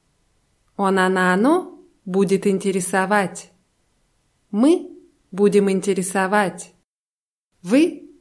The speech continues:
будете интересовать. Они будут интересовать.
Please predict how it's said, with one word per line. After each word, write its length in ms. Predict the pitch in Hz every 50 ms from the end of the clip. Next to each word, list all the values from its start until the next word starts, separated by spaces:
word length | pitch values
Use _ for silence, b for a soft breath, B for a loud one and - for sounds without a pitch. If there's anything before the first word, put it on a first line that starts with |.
| _
будете 500 | - 185 196 208 196 202 196 202 - 208
интересовать. 1080 | 196 190 190 190 202 196 190 190 185 185 202 190 190 185 208 208 190 175 - - - - _ _ _ _ _ _ _ _ _ _ _ _ _ _ _ _
Они 680 | - 185 175 175 185 220 269 330 370 - - - - - - _ _ _ _
будут 420 | - 180 208 214 185 208 208 208 202
интересовать. 1040 | 190 190 175 196 190 190 185 180 - 190 185 185 208 214 196 180 - - - -